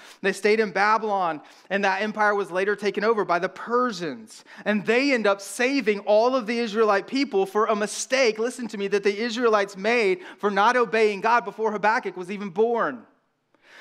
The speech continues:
So not only is God saying, "Habakkuk, there is a plan that you would not understand in your future for what I am doing for all of eternity because my plan is eternal,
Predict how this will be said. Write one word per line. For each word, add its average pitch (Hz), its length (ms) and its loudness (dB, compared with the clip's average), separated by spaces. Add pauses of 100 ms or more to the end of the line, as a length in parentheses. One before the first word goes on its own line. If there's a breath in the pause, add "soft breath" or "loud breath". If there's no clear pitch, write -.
(140 loud breath)
So 233 120 4
not 226 240 2
only 285 180 2
is 240 160 0
God 233 220 2
saying, 233 180 0
"Habakkuk, 233 560 0 (160 loud breath)
there 240 140 4
is 220 100 -4
a 226 80 2
plan 269 380 0
that 262 100 -6
you 233 80 -6
would 247 100 -4
not 226 180 2
understand 254 580 -2
in 240 180 0
your 262 140 0
future 254 420 -2
for 214 140 -2
what 208 180 0
I 220 200 2
am 262 180 -2
doing 220 220 -2
for 214 120 -4
all 226 200 4
of 208 100 -2
eternity 220 640 -2 (160 loud breath)
because 208 240 0
my 220 340 2
plan 220 340 -2
is 196 160 -2
eternal, 220 600 -2